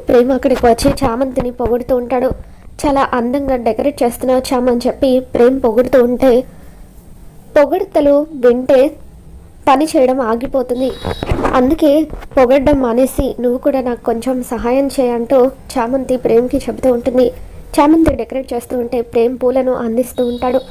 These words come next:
ఇక అలా అనుకోకుండా మెట్ల దగ్గర చామంతి డెకరేట్ చేస్తూ ఉంటే కాళ్ళు జారి పడిపోతూ ఉంటే అప్పుడు ప్రేమ్ తనని పట్టుకుంటాడు. ఇద్దరు ఒకరి కళ్ళలోకి ఒకరు చూసుకుంటూ ఉంటారు. ఇక ఇంతలో "హాయ్ బాస్" అంటూ రోబో అటువైపుగా వస్తూ ఉంటుంది.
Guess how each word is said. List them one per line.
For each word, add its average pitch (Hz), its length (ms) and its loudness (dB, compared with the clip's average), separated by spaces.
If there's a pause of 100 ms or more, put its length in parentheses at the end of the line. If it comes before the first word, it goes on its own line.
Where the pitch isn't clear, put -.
(420)
ఇక 320 120 0
అలా 277 260 2
అనుకోకుండా 254 560 -4 (480)
మెట్ల 262 220 2 (100)
దగ్గర 254 240 2 (220)
చామంతి 262 440 0 (100)
డెకరేట్ 247 340 0
చేస్తూ 247 280 2
ఉంటే 247 200 0 (220)
కాళ్ళు 262 300 0
జారి 262 220 2
పడిపోతూ 247 560 0
ఉంటే 240 180 0 (160)
అప్పుడు 254 180 0 (120)
ప్రేమ్ 233 220 0
తనని 247 380 0
పట్టుకుంటాడు. 247 560 -2
ఇద్దరు 233 380 0
ఒకరి 262 240 -4
కళ్ళలోకి 240 360 2
ఒకరు 240 220 2 (180)
చూసుకుంటూ 247 560 -2
ఉంటారు. 254 280 2 (420)
ఇక 302 140 0 (140)
ఇంతలో 254 300 2 (520)
"హాయ్ 269 260 4
బాస్" 247 300 0
అంటూ 247 240 2 (240)
రోబో 254 320 6
అటువైపుగా 262 520 2
వస్తూ 233 320 2
ఉంటుంది. 254 320 0